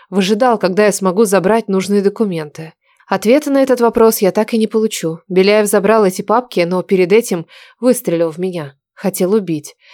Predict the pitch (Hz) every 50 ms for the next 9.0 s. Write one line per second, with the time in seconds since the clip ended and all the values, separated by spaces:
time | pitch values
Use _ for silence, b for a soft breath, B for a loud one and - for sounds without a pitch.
0 | b b b - - - 196 175 190 190 185 190 190 190 214 214 208 269 254 220
1 | 185 175 170 - 180 170 - 196 185 190 190 190 214 208 208 190 165 165 - -
2 | 196 220 262 247 - - - 170 165 165 160 160 185 175 170 165 175 180 202 196
3 | 165 147 139 139 - _ B B B B B B B B - 196 185 - - 190
4 | 190 196 190 214 233 233 214 180 175 - - 208 220 220 226 214 185 165 170 160
5 | 175 175 - 208 208 202 - - - 190 196 196 190 180 165 196 190 - 202 202
6 | 202 190 180 175 170 170 - - 185 185 180 - - 185 180 190 208 220 226 B
7 | B B B B B B - 165 - 180 - 240 247 220 180 165 - - 208 190
8 | 190 185 - - 175 - 170 160 156 - - 170 156 151 - - - 165 160